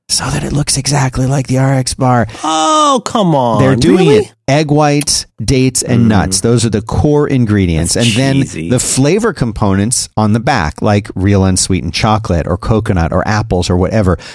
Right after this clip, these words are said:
Speaker 1: they are gluten-free, they're soy-free, they're dairy-free. They have no artificial colors, n-, no artificial flavors, no preservatives, and no fillers. These things are great if you've gotta, if you, you're gonna miss breakfast, you wanna have breakfast on the go.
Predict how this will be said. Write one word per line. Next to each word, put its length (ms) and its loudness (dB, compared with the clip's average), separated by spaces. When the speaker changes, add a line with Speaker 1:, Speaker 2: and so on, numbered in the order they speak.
Speaker 1:
they 120 2
are 100 2
gluten-free, 680 0
they're 180 2
soy-free, 600 0
they're 220 2
dairy-free. 600 0
They 120 0
have 160 0
no 240 2
artificial 440 0
colors, 440 -2
n-, 320 0
no 160 2
artificial 420 0
flavors, 500 0
no 240 2
preservatives, 720 0
and 180 0
no 140 2
fillers. 640 2
These 240 0
things 320 0
are 160 0
great 760 -2
if 180 -2
you've 200 0
gotta, 400 2
if 160 -2
you, 160 0
you're 140 0
gonna 160 2
miss 240 2
breakfast, 520 0
you 60 2
wanna 140 2
have 100 -2
breakfast 400 0
on 100 0
the 80 2
go. 320 2